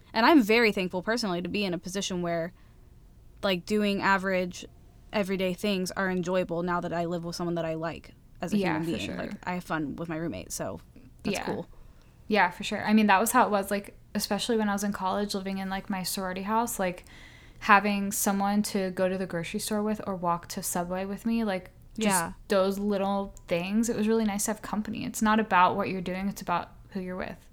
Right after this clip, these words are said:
Speaker 2: That was so fucking cheesy. Ugh.
Speaker 1: Well,
Speaker 2: Ugh.
Speaker 1: okay, no. Let's
Speaker 2: But
Speaker 1: talk about
Speaker 2: it's
Speaker 1: it, though.
Speaker 2: true.
Speaker 1: Let's talk about it because, you know, this Valentine's Day, f-,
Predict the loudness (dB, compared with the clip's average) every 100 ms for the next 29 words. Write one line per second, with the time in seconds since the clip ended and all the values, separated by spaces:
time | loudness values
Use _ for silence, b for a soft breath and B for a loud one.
0 | -20 -6 -4 -2 -4 -4 -6 -8 -12 -12
1 | -8 -10 -8 -8 -4 -2 -4 -6 B B
2 | B 6 10 10 10 8 8 8 8 6
3 | 2 2 2 6 6 8 6 6 6 6
4 | 2 -2 4 4 6 4 6 4 4 -2
5 | 6 6 6 0 -6 b b b b b
6 | -20 -20 -20 -20 -4 4 6 6 4 4
7 | 4 6 4 4 2 -2 -2 -2 -2 -4